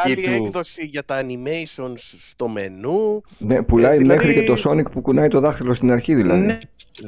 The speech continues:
Speaker 2: Βέβαια,
Speaker 1: Ναι, ρε παιδιά,
Speaker 2: κάπου
Speaker 1: δηλαδή, είμαι άρτον.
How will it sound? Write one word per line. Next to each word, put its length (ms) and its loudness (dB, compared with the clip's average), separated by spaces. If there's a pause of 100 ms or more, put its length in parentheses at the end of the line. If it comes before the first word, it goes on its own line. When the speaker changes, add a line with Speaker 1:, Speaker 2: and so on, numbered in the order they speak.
(160)
Speaker 2:
Βέβαια, 420 4 (160)
Speaker 1:
Ναι, 60 4
ρε 80 -2
παιδιά, 380 -4
Speaker 2:
κάπου 120 0
Speaker 1:
δηλαδή, 300 -2
είμαι 320 -6
άρτον. 400 -10